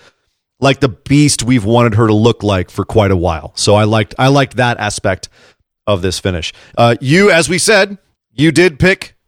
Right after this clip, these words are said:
Becky to lose here and for Asuka to win. I thought Becky was picking this one up, so you are ahead now, two to one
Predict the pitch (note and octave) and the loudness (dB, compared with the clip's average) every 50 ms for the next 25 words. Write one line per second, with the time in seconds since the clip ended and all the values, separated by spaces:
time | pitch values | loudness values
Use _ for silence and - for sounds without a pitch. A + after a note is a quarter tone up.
0 | _ _ _ _ - C#3+ D3+ - D#3+ D#3+ - D3+ C#3+ B2+ B2+ C#3 D#3+ G3+ A#3+ C4+ | _ _ _ _ -2 -2 0 -2 -4 -4 -2 -2 -2 0 0 0 2 2 2 0
1 | G3+ - - G#2+ F#2 D#2+ D#2+ F2+ - _ _ _ _ _ _ _ _ _ _ - | -2 -2 -4 -6 -8 -10 -12 -18 -20 _ _ _ _ _ _ _ _ _ _ -6
2 | A2 G#2+ A2 - - B2 - - B2 C3+ D3+ - - - D3 - C3 A#2+ A#2+ C3+ | -4 -4 -2 -2 -2 -2 0 0 2 2 2 0 0 -2 -2 0 0 0 2 2
3 | D3 C#3 A#2 G2+ F#2+ G2 - - _ _ _ _ _ - G2+ - A2+ F#2 - B2 | 2 4 2 2 -2 -4 -8 -12 _ _ _ _ _ -6 -2 0 0 2 2 0
4 | A2 - A#2+ A#2 A2 - - A#2+ - A#2+ A#2+ A#2 - - A2+ A2+ B2 B2+ - - | 0 2 0 0 0 0 0 0 0 0 0 0 0 0 2 2 2 0 0 0
5 | G#2+ G2+ G2+ B2 E3+ F#3+ F#3 C3+ - F#3+ G#3 C#3+ A#2 F2+ D#2+ - - - B2 A#2+ | 0 0 2 2 4 4 2 2 2 0 0 0 0 -2 -4 -6 -6 -4 -2 0
6 | A#2+ A#2 B2+ A#2+ G2 E2 D2+ | 0 2 2 2 2 0 -4